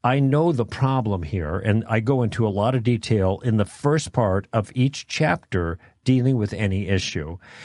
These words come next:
in giving the whole rationale so the reader understands the rationale. Then I show, okay, now here's how we take what we've just learned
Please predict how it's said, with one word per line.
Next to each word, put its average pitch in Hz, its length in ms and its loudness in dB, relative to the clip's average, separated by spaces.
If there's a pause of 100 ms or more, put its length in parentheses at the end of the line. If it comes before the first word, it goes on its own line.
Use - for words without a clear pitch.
(140)
in 110 200 2
giving 156 360 0
the 113 120 2
whole 113 240 0
rationale 98 880 0 (240)
so 123 300 0
the 107 120 0
reader 156 540 0
understands 104 680 0
the 101 60 0
rationale. 87 680 -2 (840)
Then 165 420 2
I 131 100 4
show, 117 240 0
okay, 107 240 0
now 110 300 2
here's 143 600 0
how 110 120 0
we 107 120 0
take 95 320 -2
what 143 160 0
we've 208 160 2
just 170 260 -4
learned 98 360 0